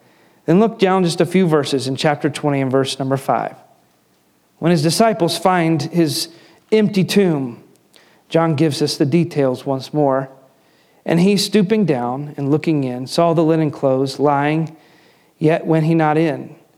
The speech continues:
Then cometh Simon Peter following him, and went into the sepulchre, and seeth the linen clothes lie, and the napkin that was about his head, not lying with the linen clothes, but wrapped together in a place by itself."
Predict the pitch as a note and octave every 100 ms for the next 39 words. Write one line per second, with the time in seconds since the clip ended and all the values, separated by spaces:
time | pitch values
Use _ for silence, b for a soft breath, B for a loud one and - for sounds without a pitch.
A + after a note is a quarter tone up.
0 | b b b - D#3 C3 D#3+ C#3 - D#3
1 | C#3+ C3 F#3+ D#3+ - F3 F3 D3+ D3 E3+
2 | D#3 E3 D#3 D#3+ C#3 F3 F3 - D3+ C3+
3 | G#3+ G3+ F3 D#3+ E3 D3+ - D#3 F3 F3
4 | - B B - D#3+ C3 C3+ D3+ D3+ F3
5 | E3 E3 F3+ G3+ G3 - C3+ D#3 D#3+ B
6 | B B - - C#3 D#3+ E3+ F3 - C#3
7 | B2+ B2+ - b b b b - F#3+ -
8 | G3+ G#3 G3+ G3 F3 - - - A3+ A3+
9 | F3 F3 D#3+ C#3 C3+ C3 D3 - b b
10 | b b b - - E3+ F#3+ - D#3 D3
11 | C#3 D3+ C#3 C3 - D3+ C3+ - - B2+
12 | A#2+ - - G2+ - -